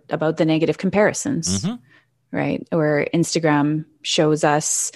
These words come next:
Speaker 1: things that are unattainable, or Facebook shows us the highlight reel of someone's life and not so much the darkness.
Speaker 2: Mm-hmm.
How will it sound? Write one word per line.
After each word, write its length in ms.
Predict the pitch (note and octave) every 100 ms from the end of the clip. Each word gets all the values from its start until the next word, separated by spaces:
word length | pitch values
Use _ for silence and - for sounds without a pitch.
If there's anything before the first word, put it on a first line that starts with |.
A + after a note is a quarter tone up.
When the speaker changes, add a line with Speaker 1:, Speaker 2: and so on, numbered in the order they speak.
| - - - _ _ -
Speaker 1:
things 240 | F#3+ F#3+
that 80 | F3
are 100 | E3+
unattainable, 760 | E3 E3 - B3+ F#3+ - -
or 180 | - D#3+
Facebook 500 | D#3 D#3+ D#3+ - D#3+
shows 320 | - F3 D#3+
us 100 | D#3+
the 80 | -
highlight 440 | E3+ E3 E3 E3 D#3+
reel 420 | E3+ D#3 D3+ D#3
of 240 | - D3+
someone's 400 | - E3 D3+ D#3
life 460 | E3 D3 F3+ A3 -
and 520 | - D#3+ D#3 D3+ D#3+ -
not 320 | E3 D#3+ -
so 100 | F3+
much 240 | D#3+ C#3+
the 60 | -
darkness. 800 | D#3 D3+ G3 - - - - G2
Speaker 2:
Mm-hmm. 420 | F#2+ F#2 F2 D#2